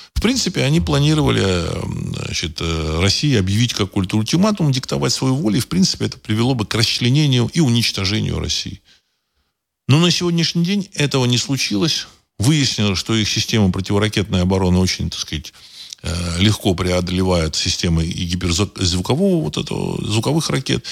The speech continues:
и вот этих боевых планирующих блоков, и маневрирующие вот эти, э, боеголовки.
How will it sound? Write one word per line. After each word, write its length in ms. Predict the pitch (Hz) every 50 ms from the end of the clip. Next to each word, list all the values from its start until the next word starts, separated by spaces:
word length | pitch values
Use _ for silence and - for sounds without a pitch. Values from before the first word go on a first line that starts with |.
| - - - - _ _
и 240 | - 151 160 160 143
вот 140 | 123 110 101
этих 180 | 98 87 92 87
боевых 360 | 82 104 107 104 101 92 -
планирующих 680 | - 120 110 143 175 185 170 165 123 - - 127 117 110
блоков, 540 | 113 120 117 110 107 - 90 87 - - 92
и 920 | 92 92 92 95 98 101 98 95 92 92 90 90 90 90 90 87 87 87 87
маневрирующие 800 | 90 101 110 113 110 107 110 107 95 98 92 85 - - - 85
вот 160 | 82 85 82 95
эти, 360 | 87 82 - 87 82 80 82
э, 580 | 80 78 78 76 76 76 78 76 73 73 73 73
боеголовки. 1080 | 71 69 69 67 - - - 80 82 92 92 92 110 135 170 180 170 - - - -